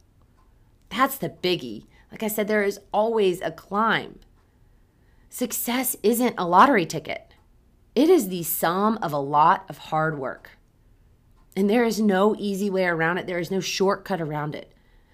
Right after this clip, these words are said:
Success is the sum of a lot of hard work.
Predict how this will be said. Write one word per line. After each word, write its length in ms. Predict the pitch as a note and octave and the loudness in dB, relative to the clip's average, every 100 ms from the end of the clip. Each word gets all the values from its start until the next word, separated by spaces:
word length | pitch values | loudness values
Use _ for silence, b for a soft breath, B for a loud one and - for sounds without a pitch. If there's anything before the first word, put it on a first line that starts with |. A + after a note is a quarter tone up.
| - | -12
Success 600 | - G#3+ - G#3+ A3+ A#3 | -6 -4 0 6 6 4
is 120 | C#4+ | -4
the 120 | C#4+ | -2
sum 480 | C#4+ - F3 D#3 D#3 | -2 0 0 2 -2
of 160 | - D#3+ | -4 -4
a 140 | D3+ | -2
lot 680 | D3 C#3 D#3+ C3 - - - - b b | -4 2 6 6 4 -8 -20 -20 b b
of 160 | - D#3+ | -10 -4
hard 300 | E3 D3 C3 | 0 0 -2
work. 340 | G#2+ - - | -8 -10 -18